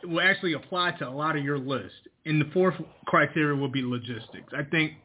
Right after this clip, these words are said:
a rivalry or haterade goes into a lot of how close proximity the fan bases are. I mean, I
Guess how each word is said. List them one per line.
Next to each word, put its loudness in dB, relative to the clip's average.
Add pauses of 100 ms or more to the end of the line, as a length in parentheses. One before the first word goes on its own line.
a -2
rivalry 2 (200)
or -8
haterade 0 (340)
goes 0
into 0
a -4
lot 2
of -2 (180)
how 0
close -2 (300)
proximity -2
the -10
fan 2
bases -8
are. -8
I -8
mean, -4
I -2